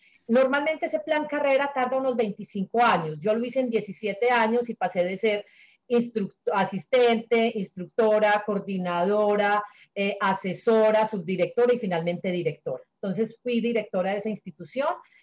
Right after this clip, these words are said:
En el año, estoy hablando ya del año más o menos dos mil,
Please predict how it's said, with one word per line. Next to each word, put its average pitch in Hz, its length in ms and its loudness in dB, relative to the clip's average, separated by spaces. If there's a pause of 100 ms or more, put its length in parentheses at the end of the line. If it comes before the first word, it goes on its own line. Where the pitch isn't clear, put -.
(320)
En 220 120 0
el 214 120 2
año, 226 460 4
estoy 214 240 0
hablando 269 280 2
ya 226 220 2
del 226 180 2
año 240 480 4
más 233 240 0
o 240 60 0
menos 233 560 0
dos 185 240 -4
mil, 202 640 -4